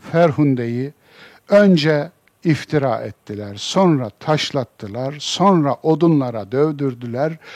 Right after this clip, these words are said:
sonra üstünden arabayla geçtiler, sonra yaktılar.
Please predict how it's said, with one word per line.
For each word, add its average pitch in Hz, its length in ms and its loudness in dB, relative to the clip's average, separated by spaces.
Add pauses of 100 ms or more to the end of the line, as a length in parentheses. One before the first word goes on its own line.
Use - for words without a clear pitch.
(140)
sonra 226 560 4
üstünden 175 600 2
arabayla 190 640 6
geçtiler, 135 560 0
sonra 135 380 -4
yaktılar. - 640 -14